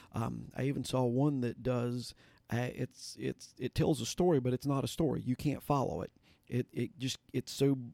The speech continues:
broken up and fractured that you can't pay attention to it, but you just hear somebody talking, and that may help you go to sleep. There's hundreds of 'em.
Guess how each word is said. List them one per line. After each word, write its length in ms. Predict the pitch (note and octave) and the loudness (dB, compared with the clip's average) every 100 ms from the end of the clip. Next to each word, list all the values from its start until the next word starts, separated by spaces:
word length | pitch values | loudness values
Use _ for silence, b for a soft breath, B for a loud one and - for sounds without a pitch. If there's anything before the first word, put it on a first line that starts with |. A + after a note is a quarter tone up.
| _ B2+ | _ 0
broken 420 | A2+ C#3 - B2 | 4 4 4 0
up 160 | C3 | 0
and 100 | B2 | -2
fractured 540 | - C3+ C3+ - A2+ A#2 B B B | 0 0 0 -4 -6 -6 B B B
that 160 | C3+ - | -2 0
you 80 | |
can't 220 | - C#3 - | 0 2 4
pay 140 | B2+ | 2
attention 360 | B2 D#3 B2+ A2 | 4 2 2 0
to 140 | A#2 | 2
it, 180 | A#2 - A#2 | 2 -4 -4
but 240 | B2+ - | -2 0
you 80 | C3 | 0
just 220 | C3+ C3 | 2 0
hear 160 | C3+ C3 | 0 0
somebody 400 | C#3 B2 A#2+ A#2 | 0 0 -2 2
talking, 420 | C#3 B2+ B2+ A#2+ | 2 2 -2 -2
and 180 | A#2+ A#2 | -2 -2
that 140 | - | -2
may 220 | A#2+ A#2+ | -2 0
help 260 | A#2 B2+ - | 0 0 -4
you 80 | - | -4
go 140 | A1+ | -4
to 80 | - | -4
sleep. 360 | - A#1 - - B B B _ _ - | -6 -6 -6 -12 B B B _ _ -12
There's 400 | C#3+ C3 B2 G#2+ - _ - - | 0 2 2 -2 -14 _ -18 -4
hundreds 500 | B2+ F3+ F3 C#3 A#2 | 4 4 6 4 2
of 160 | B2 B2+ | 0 0
'em. 240 | C3 | -2